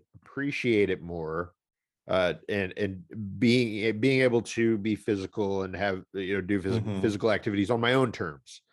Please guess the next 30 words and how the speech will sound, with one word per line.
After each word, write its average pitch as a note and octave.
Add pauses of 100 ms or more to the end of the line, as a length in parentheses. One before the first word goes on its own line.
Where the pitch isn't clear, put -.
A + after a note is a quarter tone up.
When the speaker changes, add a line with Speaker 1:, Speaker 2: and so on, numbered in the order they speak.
(720)
Speaker 1:
And F#2+
that A2+
is, G2
that's G#2+
where G2
I'm A2
at G#2
with G2
it -
personally G#2+
now. F2+ (340)
But G#2+ (320)
I A2
mean, A2
I A2
lost, G#2+
what, F#2+ (800)
two A2+
or F#2+
three F2+
decades G2
there F#2+ (600)
Speaker 2:
Yeah. G#2+
Speaker 1:
because, B2+ (640)
you G#2+
know, F#2+ (200)
uh, F2 (100)
because G#2+
it, D2 (200)
it, G2